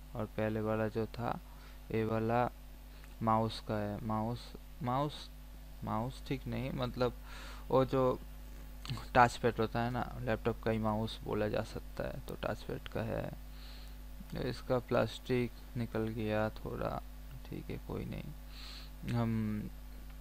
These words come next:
उसको फेविक्विक डाल सकते हैं, फेविक्विक या फिर ई एट ज़ीरो ज़ीरो भी डाल सकते हैं। तो ये सारे रिबन हमने खोल दिए।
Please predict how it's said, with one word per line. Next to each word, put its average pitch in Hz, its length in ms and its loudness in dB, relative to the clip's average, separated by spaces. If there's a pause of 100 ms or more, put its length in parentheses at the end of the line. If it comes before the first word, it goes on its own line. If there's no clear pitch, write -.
(200)
उसको 127 240 4
फेविक्विक 113 640 2
डाल 110 280 8
सकते - 380 -4
हैं, - 80 -2
फेविक्विक - 580 -2
या 127 160 4
फिर 123 320 -2 (540)
ई 139 320 2 (1040)
एट 113 260 0
ज़ीरो 120 280 -2
ज़ीरो 110 300 0
भी 117 220 0
डाल 107 260 2
सकते - 400 -8
हैं। - 280 -10
तो 113 320 -4 (560)
ये 120 60 -2
सारे 110 580 2
रिबन 110 320 2
हमने 110 380 2
खोल 110 380 2
दिए। 113 240 0